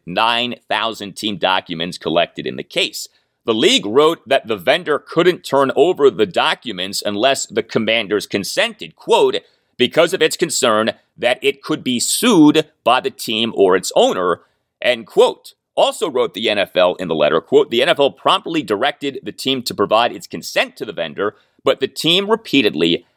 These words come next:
has refused to do so," end quote. Now, Dan Snyder denied these claims through his lawyer, Jordan Sieb,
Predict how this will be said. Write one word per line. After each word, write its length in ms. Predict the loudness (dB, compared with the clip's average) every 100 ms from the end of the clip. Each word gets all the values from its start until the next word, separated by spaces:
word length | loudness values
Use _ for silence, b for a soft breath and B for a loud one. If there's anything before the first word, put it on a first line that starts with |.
| _ -4
has 260 | -4 -4
refused 460 | -10 -8 -8 -6 -6
to 60 |
do 280 | -4 0 2
so," 500 | 2 0 2 2 0 b b -2
end 280 | 0 -2 -4
quote. 500 | 2 4 2 _ -10
Now, 160 | -6 -6 _ _ -6
Dan 260 | -4 -4
Snyder 400 | -6 -4 -2 -2
denied 360 | -6 -6 -6 -6
these 180 | -8 -10
claims 460 | -4 -2 -2 -6
through 180 | -6 -4
his 120 | -4
lawyer, 360 | 0 2 2 0
Jordan 480 | 0 2 4 4 2
Sieb, 420 | 0 2 2